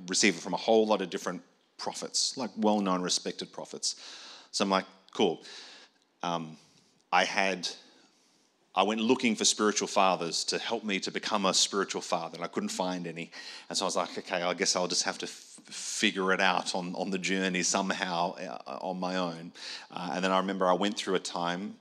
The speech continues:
it was about a month of intense anxiety that I went through,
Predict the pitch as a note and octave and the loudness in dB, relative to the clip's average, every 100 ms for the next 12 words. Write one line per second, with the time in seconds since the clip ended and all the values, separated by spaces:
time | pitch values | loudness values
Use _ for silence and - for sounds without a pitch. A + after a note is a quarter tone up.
0 | - F2+ F2+ F#2 F2+ F2+ G2 A2 A2 - | -8 -6 0 2 2 0 2 2 2 -2
1 | F2+ F2+ - B2+ A#2+ - G2 F2+ F2 F2+ | -8 -6 -4 -4 -2 -2 -4 -4 -2 -2
2 | F#2 F2 E2+ E2+ F2 F#2+ - - E2 | -2 -6 -6 -6 -4 -6 -10 -10 -10